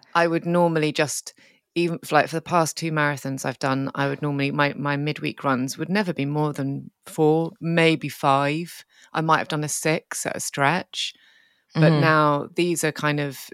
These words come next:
Speaker 1: these are generally seven or eight. That's kind of their general length, that have been for the last, what, three, four weeks.
Speaker 2: That's a big
Speaker 1: And yeah,
Speaker 2: chunky
Speaker 1: it's
Speaker 2: run.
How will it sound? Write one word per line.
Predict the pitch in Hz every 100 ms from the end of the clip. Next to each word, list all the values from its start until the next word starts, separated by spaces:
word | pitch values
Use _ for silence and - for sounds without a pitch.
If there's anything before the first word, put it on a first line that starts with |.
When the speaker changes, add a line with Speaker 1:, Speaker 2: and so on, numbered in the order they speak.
| _ -
Speaker 1:
these | 120 147 139
are | 131
generally | - 160 165 147 135 131 127 127 - 180
seven | - 156 131 131 131 123 - -
or | 131
eight. | 131 - - _ _ _ _ _ _ _ _ -
That's | 135 -
kind | 131
of | 127
their | 131
general | - 139 131 131 127 -
length, | - 143 131
that | 139
have | 131 147
been | - 135
for | -
the | 135
last, | 135 -
what, | -
three, | 139
four | 123 135
weeks. | 131 131 - - - - - -
Speaker 2:
That's | - 180
a | -
big | 147
Speaker 1:
And | 147
yeah, | 151
Speaker 2:
chunky | 147 139
Speaker 1:
it's | 127
Speaker 2:
run. | 160 131 120